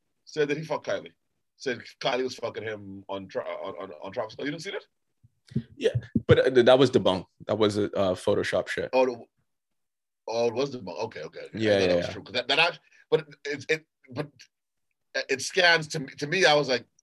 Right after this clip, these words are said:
Speaker 1: "That makes kinda sense, though. That makes a little bit
Speaker 2: Yeah,
Speaker 1: of
Speaker 2: yeah.
Speaker 1: sense, though. That explains,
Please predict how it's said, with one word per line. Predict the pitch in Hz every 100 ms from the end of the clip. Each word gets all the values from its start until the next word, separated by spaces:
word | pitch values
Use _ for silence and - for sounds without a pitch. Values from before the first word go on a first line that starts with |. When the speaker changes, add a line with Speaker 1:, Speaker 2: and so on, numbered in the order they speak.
| -
Speaker 1:
"That | 113 110
makes | 113 -
kinda | 120 120
sense, | 123 143 143
though. | - 101 _ _ _ _ _ _ _ -
That | 85
makes | 92 113 135
a |
little | 131 135
bit | 151
Speaker 2:
Yeah, | 208
Speaker 1:
of | 202
Speaker 2:
yeah. |
Speaker 1:
sense, | 147 -
though. | 117 101
That | 117
explains, | 120 135 135 123